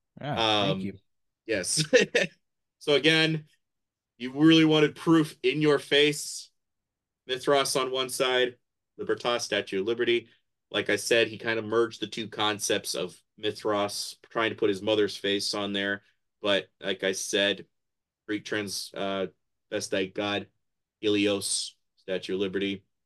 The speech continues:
Speaker 2: compared to the, uh, Colossus of Rhodes. But here we go. Anybody ever watch The Chosen? Yeah,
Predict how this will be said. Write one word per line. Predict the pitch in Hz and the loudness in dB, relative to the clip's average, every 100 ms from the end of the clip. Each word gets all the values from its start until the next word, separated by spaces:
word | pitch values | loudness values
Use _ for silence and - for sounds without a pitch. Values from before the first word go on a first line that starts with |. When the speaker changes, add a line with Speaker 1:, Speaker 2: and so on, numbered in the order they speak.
| _ _ _ _ | _ _ _ _
Speaker 2:
compared | 98 101 101 | -10 -6 -4
to | 104 | -6
the, | 95 98 - _ _ _ _ | -6 -6 -8 _ _ _ _
uh, | 95 92 | -8 -6
Colossus | - 107 101 101 110 98 - | -2 -2 -2 -2 -4 -4 -4
of | - 98 | -6 -4
Rhodes. | 101 110 104 107 - - _ _ _ _ _ _ _ _ _ _ _ _ _ | 2 4 4 2 -6 -8 _ _ _ _ _ _ _ _ _ _ _ _ _
But | 104 | -14
here | 90 - 147 | -6 0 2
we | 147 | 2
go. | 117 107 92 90 - _ _ _ _ _ _ _ _ - | 0 0 0 -4 -8 _ _ _ _ _ _ _ _ -8
Anybody | 117 156 180 | -4 0 2
ever | 185 165 | 2 2
watch | 175 185 | 0 -2
The | 165 | -4
Chosen? | - 156 185 214 - _ _ _ _ _ _ _ _ _ _ _ _ _ _ _ _ _ _ _ _ _ _ _ | 0 0 0 -4 -10 _ _ _ _ _ _ _ _ _ _ _ _ _ _ _ _ _ _ _ _ _ _ _
Yeah, | - 110 110 107 | -2 0 0 -2